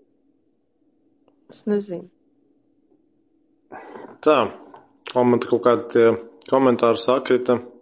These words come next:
Speaker 2: Ona Bēng raksta: "Skatījos tos laivus kā zinātnisko fantastiku." Arī labi. Kristīna martā sēdēja caurām naktīm TikTokā.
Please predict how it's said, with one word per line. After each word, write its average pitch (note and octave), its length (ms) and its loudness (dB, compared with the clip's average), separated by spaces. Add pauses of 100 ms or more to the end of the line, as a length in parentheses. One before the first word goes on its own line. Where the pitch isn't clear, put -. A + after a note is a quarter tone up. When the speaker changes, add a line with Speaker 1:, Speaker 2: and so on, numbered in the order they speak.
(1900)
Speaker 2:
Ona C3+ 220 4
Bēng C#3 340 4
raksta: A#2 340 0 (180)
"Skatījos D3+ 540 2
tos B2 220 2
laivus C3+ 420 2
kā B2 180 2
zinātnisko A#2+ 640 0
fantastiku." B2+ 680 -2 (540)
Arī G#2 240 -2
labi. A#2 240 2 (1800)
Kristīna C3+ 680 2
martā B2+ 500 0
sēdēja B2 520 2
caurām C3 400 2
naktīm B2 400 0
TikTokā. A2+ 440 -4